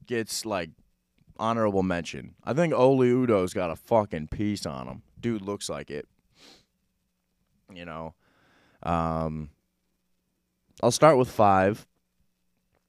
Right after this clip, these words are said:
You know, I think, I think at five,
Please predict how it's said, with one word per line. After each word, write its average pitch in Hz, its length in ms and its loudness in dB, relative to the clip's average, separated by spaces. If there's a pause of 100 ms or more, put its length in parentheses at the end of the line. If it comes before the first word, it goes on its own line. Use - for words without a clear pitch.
(1400)
You 87 60 -8
know, 82 80 -4
I 87 100 -4
think, 104 400 -6
I 110 100 -2
think 165 220 -4
at 147 180 2
five, 107 560 2